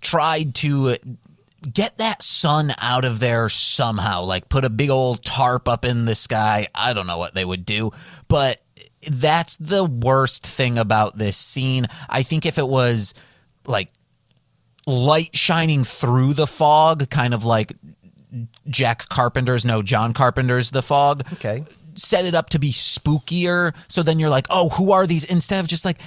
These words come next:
Speaker 1: "It's broad daylight. Why am I scared of these people?"
Speaker 2: Yeah, and it seems like the whole, like, the whole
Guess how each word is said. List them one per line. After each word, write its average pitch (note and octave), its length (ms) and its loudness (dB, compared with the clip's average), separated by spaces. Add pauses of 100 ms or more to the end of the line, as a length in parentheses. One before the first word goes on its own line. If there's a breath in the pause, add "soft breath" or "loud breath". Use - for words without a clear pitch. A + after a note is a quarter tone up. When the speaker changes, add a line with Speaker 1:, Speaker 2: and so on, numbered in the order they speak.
Speaker 1:
"It's C4+ 200 -2
broad A#3 400 2
daylight. E3 580 0
Why C3 320 0
am G3 160 0
I E3 320 0 (340)
scared C#3 640 0
of G#2+ 140 -2
these F#2 240 -2
people?" F#2+ 640 -6 (840 loud breath)
Speaker 2:
Yeah, G#3+ 220 -4
and G#3 80 0
it F3+ 100 -2
seems G#3+ 260 -4
like F#3+ 140 0
the D3+ 120 0
whole, D3+ 380 -2
like, A#2 260 -2
the A#2 100 -2
whole B2 460 -2